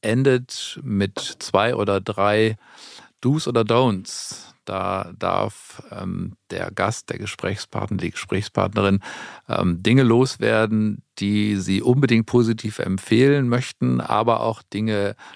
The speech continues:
loswerden, die sie nerven und wo sie sagen würde, liebe Kollegen, bitte lasst doch das mal sein in Zukunft. Wie Sie starten, ist egal, Sie dürfen loslegen.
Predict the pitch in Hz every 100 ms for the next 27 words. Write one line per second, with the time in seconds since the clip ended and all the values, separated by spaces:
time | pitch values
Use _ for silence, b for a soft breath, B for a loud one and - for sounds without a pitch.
0 | B 101 113 - 95 95 95 95 95 98
1 | 87 - 80 80 92 - 85 87 90 92
2 | 90 82 85 87 87 87 95 131 98 -
3 | 82 85 87 - 113 - 101 90 82 -
4 | - - - - - - - - - -
5 | - - - - - - - _ b b
6 | b b b b - 110 123 120 - 95
7 | 95 - 92 95 95 92 98 101 104 120
8 | - 104 - - - - 117 104